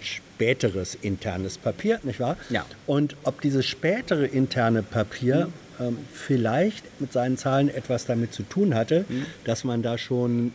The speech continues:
Speaker 1: im Hinterkopf hatte, dass man vielleicht Entschädigungszahlungen erwarten könnte und dass die Zahlen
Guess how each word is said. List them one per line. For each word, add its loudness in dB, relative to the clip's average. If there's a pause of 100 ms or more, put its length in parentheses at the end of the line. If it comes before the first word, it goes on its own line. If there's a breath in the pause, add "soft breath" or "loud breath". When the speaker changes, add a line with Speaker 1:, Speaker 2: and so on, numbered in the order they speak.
(100)
Speaker 1:
im 0
Hinterkopf -2
hatte, -2 (500 loud breath)
dass -8
man 0
vielleicht 0
Entschädigungszahlungen 0
erwarten 0
könnte 0 (380 loud breath)
und 0
dass 0
die -2
Zahlen 0